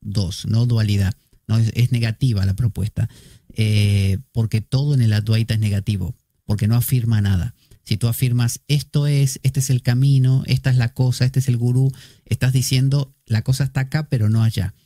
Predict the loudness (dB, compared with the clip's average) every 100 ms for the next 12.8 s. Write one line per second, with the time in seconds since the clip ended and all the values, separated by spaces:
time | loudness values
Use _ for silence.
0 | _ _ -6 0 0 2 0 0 0 0
1 | -2 0 0 0 -2 -2 -2 2 2 2
2 | 0 0 2 2 4 2 2 0 -4 -18
3 | -20 -20 _ _ 0 2 2 0 -4 -4
4 | -4 -2 -4 -2 0 2 2 0 -10 -6
5 | -2 0 0 2 2 0 -8 _ -6 -2
6 | 0 0 0 -2 -2 0 -2 -2 -2 -2
7 | 0 0 0 -2 0 0 0 -2 -4 _
8 | _ -4 -2 0 -4 -4 -4 -4 -6 -14
9 | _ -2 -2 -2 -10 -4 -2 0 0 0
10 | 0 0 -4 -2 -2 0 0 0 2 2
11 | 0 -2 -4 -2 -2 -4 -12 _ -6 -2
12 | 2 2 2 0 -2 -2 -4